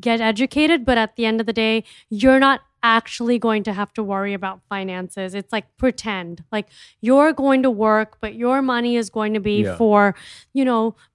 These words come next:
Speaker 1: bags and nails and hair, except that's not the case. That's not what's actually happening.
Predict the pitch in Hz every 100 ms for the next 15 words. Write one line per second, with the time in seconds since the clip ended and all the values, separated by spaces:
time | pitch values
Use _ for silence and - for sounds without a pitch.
0 | - 320 262 185 180 - 247 262 294 247
1 | 202 196 196 220 226 226 294 214 202 226
2 | 226 - 226 202 202 - - _ _ _
3 | _ _ _ - 220 - 240 226 - 247
4 | 285 - 196 - 233 220 _ 220 214 -
5 | - 214 202 - 226 202 202 190 214 208
6 | 208 214 - 233